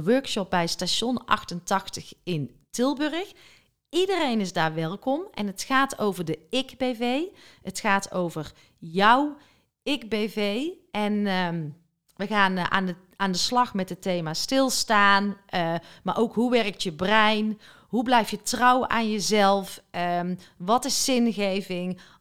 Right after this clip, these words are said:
Allerlei, eh, interessante thema's die we gaan, eh, bekijken voor jouw Ik-B V. En er zijn nog een paar extra plekjes, eh, beschikbaar gekomen. Dus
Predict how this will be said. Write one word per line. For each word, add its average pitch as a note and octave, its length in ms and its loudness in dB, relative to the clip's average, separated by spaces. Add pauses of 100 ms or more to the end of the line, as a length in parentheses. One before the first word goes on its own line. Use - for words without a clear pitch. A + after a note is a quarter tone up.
Allerlei, A3+ 640 4
eh, F3 140 -4
interessante A#3+ 800 -2
thema's G#3+ 500 0
die G3+ 140 -8
we F#3 100 -6
gaan, E3+ 340 -2
eh, D#3+ 80 -6 (120)
bekijken A3 480 0
voor F#3 280 -6
jouw E3 300 0 (120)
Ik-B B3 300 -6
V. D#3 460 -6 (360)
En A#3 140 0
er A#3 80 0
zijn D4 260 2
nog C#4+ 120 -2
een G#3+ 180 -2
paar C#4+ 400 4 (340)
extra C4+ 420 0
plekjes, A#3+ 600 -4
eh, F3+ 200 -2
beschikbaar F3 680 -2
gekomen. E3+ 680 -4
Dus G3+ 260 -4